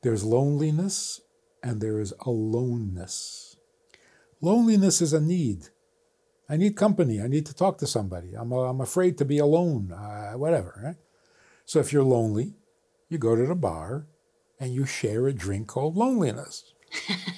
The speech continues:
Speaker 1: You can share your loneliness.
Speaker 2: Mm.
Speaker 1: What happens when you get home?
Speaker 2: You are then alone. You're in aloneness.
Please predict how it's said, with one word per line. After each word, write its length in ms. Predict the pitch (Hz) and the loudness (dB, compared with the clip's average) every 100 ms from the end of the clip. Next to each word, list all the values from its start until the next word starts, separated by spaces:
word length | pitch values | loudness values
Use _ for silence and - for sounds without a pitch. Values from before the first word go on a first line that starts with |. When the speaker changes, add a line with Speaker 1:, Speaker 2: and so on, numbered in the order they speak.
| - 180 - 180 _ _ _ | -14 -18 -18 -20 _ _ _
Speaker 1:
You 120 | 135 | -4
can 160 | - 165 | -2 -2
share 480 | - - 202 165 131 | -2 2 4 6 4
your 200 | 143 160 | 2 2
loneliness. 840 | 185 233 208 110 90 - - - _ - | 0 0 0 -2 -4 -12 -18 -20 _ -20
Speaker 2:
Mm. 200 | 175 170 _ _ _ _ - - _ _ | -18 -18 _ _ _ _ -20 -20 _ _
Speaker 1:
What 160 | 139 143 | -2 0
happens 320 | 160 151 120 | 0 -2 -2
when 140 | 127 | -2
you 60 | 123 | -2
get 160 | 127 110 | -2 -2
home? 280 | 170 110 - _ _ _ _ _ _ | -4 -6 -12 _ _ _ _ _ _
Speaker 2:
You 160 | 190 180 | -10 -6
are 60 | 170 | -6
then 200 | 170 - | -6 -6
alone. 640 | 175 170 220 240 165 147 - - | -8 -8 -8 -6 -8 -10 -16 -12
You're 160 | 170 | -8
in 240 | 180 170 - | -6 -6 -6
aloneness. 960 | 175 165 170 196 233 165 143 - - | -8 -8 -8 -6 -6 -6 -8 -10 -12